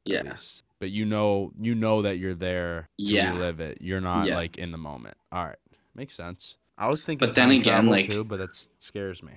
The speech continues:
Speaker 2: That, yeah, like, then again, it scares me, and I could, like, I can pick something else that's, like, way more advanced that could do all those things for me if I wanted. Like, I want the power of every fucking Infinity Stone.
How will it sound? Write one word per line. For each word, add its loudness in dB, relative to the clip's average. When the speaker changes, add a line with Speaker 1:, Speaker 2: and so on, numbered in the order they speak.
Speaker 2:
That, 4
yeah, 2
like, -4
then -2
again, -4
it -8
scares -2
me, -6
and -6
I -4
could, -8
like, -2
I 0
can -4
pick -6
something -4
else -2
that's, -8
like, -2
way -4
more -2
advanced -4
that -6
could -10
do -6
all -8
those -10
things -8
for -8
me -2
if -8
I -2
wanted. -8
Like, -12
I -10
want -8
the -16
power -4
of -12
every 0
fucking -4
Infinity -6
Stone. -12